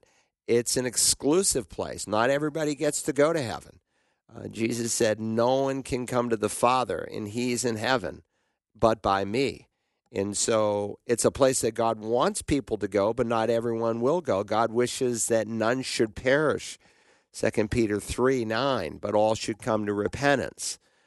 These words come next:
Uh, First Timothy two, he says, "God desires all men to be saved." So if someone doesn't go to heaven, this exclusive place for believers only, it's their own fault.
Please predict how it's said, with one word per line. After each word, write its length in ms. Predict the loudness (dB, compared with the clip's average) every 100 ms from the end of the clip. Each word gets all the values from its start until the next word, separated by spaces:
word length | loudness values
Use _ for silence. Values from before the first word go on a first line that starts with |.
| _ _
Uh, 400 | -2 0 2 0
First 340 | 0 2 2 0
Timothy 340 | -2 0 -2
two, 420 | 0 4 4 2
he 200 | -2 -4
says, 320 | -2 0 0 0
"God 240 | 0 0
desires 420 | 0 2 2 2
all 220 | 2 2
men 160 | 2 -2
to 60 | -2
be 120 | 0
saved." 320 | 4 2 2
So 140 | -2
if 100 | -2
someone 460 | 0 0 0 -2 -2
doesn't 420 | 2 2 2 -2 2
go 200 | 2 2
to 60 |
heaven, 440 | -4 -12 -14 -18 -20 _ _ _ _ _ _
this 280 | 2 4 2
exclusive 800 | 0 -2 2 2 4 2 -2 -4
place 340 | -2 0 0
for 200 | -2 -2
believers 600 | 2 2 2 0 0 0 2
only, 380 | 2 0 -4 -4
it's 260 | -4 0
their 180 | 2 2
own 160 | 0 -2
fault. 460 | 0 2 0 -4